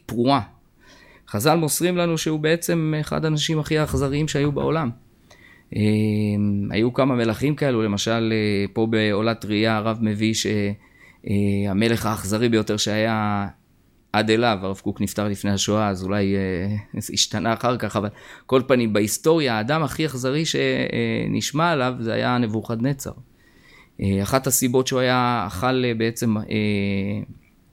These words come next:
אכל ארנבת חי, חז"ל מוסרים לנו שהוא אכ-, היה אכל בעלי חיים חיים. הרי המלך הזה שלט על כל העולם, נבוכדנצר הוא אחד מהמלכים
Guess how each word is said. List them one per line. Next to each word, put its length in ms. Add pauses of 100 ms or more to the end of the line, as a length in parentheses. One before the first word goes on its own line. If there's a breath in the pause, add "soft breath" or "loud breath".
(720)
אכל 300
ארנבת 380
חי, 160
חז"ל 200
מוסרים 320
לנו 160
שהוא 160
אכ-, 180
היה 200
אכל 340 (200)
בעלי 440
חיים 320
חיים. 400 (640 loud breath)
הרי 200
המלך 380
הזה 180
שלט 340
על 80
כל 220
העולם, 360
נבוכדנצר 520
הוא 140
אחד 200
מהמלכים 680